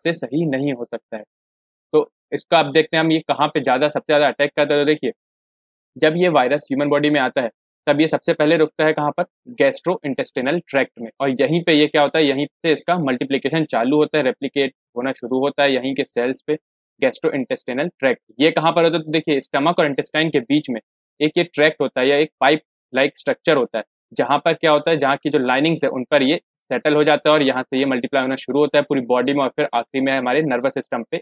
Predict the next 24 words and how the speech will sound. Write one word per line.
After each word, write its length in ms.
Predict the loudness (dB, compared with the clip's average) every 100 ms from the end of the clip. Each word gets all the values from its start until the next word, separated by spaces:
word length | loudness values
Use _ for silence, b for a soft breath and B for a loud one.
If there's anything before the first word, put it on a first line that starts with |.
| -10 _
affect 260 | -8 -6 -6 _ _
करता 240 | -6 -6 -4
है 140 | -2
या 140 | -2 -4
attack 220 | -8 -8 -6
करता 240 | -10 -10 -14
है। 60 | -16 _ _ _ _ _ -4
तो 40 |
ये 140 | 0 2
था 120 | 2
इसके 200 | 0 2
बारे 240 | 4 4
में। 80 | 2
चलिए, 240 | 0 2 2
अब 60 |
हम 100 | 0
देखते 220 | -2 -2
हैं 80 | -2
कि 80 | 0
ये 80 | -2
फैलता 380 | -2 -4 -2 -2
कैसे 260 | -2 -4
है। 60 | -10 _ _ _ _ _ _ _
देखिए, 300 | -4 2 0